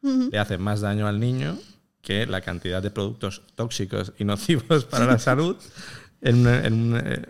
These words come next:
Speaker 2: elemento que se está creando vida".
Speaker 1: Claro, pero si no
Speaker 2: Yo creo que no,
Speaker 1: puedes.
Speaker 2: pero vale.
Speaker 1: Pero
Speaker 2: ¿Eh?
Speaker 1: es que si no, es que todo depende de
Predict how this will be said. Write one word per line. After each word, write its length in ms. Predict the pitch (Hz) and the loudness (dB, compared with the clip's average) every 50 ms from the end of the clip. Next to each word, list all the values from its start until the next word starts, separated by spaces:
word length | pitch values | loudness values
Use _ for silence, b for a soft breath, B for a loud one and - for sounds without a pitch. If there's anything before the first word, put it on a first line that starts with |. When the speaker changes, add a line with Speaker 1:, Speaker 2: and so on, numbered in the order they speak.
| - - - 117 254 233 | -14 -14 -14 -12 -6 -2
Speaker 2:
elemento 460 | 110 107 110 107 117 117 117 135 135 | 0 2 4 4 6 6 6 6 4
que 60 | 120 | 4
se 80 | 104 113 | 2 0
está 200 | 98 - 104 101 | 0 0 -2 0
creando 560 | - 101 98 98 101 104 113 113 104 104 - | 2 2 2 2 2 2 2 0 0 -2 -4
vida". 320 | - 92 101 95 - - - - _ _ - | -4 -4 -4 -4 -4 -4 -8 -16 _ _ -10
Speaker 1:
Claro, 200 | - 262 285 277 | -8 -6 -6 -6
pero 140 | - 208 202 | -6 -8 -8
si 100 | - 220 | -6 -2
no 80 | 220 | 0
Speaker 2:
Yo 60 | - | 2
creo 160 | 131 160 180 - | 4 4 6 6
que 100 | 135 117 | 6 6
no, 100 | 113 104 | 6 4
Speaker 1:
puedes. 140 | 95 - - - | 2 0 -4 -6
Speaker 2:
pero 260 | - 92 98 98 95 | -6 -4 -2 -2 0
vale. 200 | 95 107 98 92 - | 0 -2 -2 -4 -6
Speaker 1:
Pero 140 | - 269 139 | -2 0 2
Speaker 2:
¿Eh? 20 | 170 | 2
Speaker 1:
es 60 | 302 | 2
que 100 | 285 262 | 0 0
si 100 | - 262 | 2 2
no, 180 | 247 254 254 254 - 220 | 2 2 0 -2 -6 -6
es 80 | 254 - | -6 -4
que 80 | - | -4
todo 160 | 277 - 320 330 | -2 0 0 0
depende 440 | 320 269 311 294 349 370 370 370 | 0 0 0 0 0 0 -2 -2
de 220 | 285 254 226 220 | 0 -2 -2 -4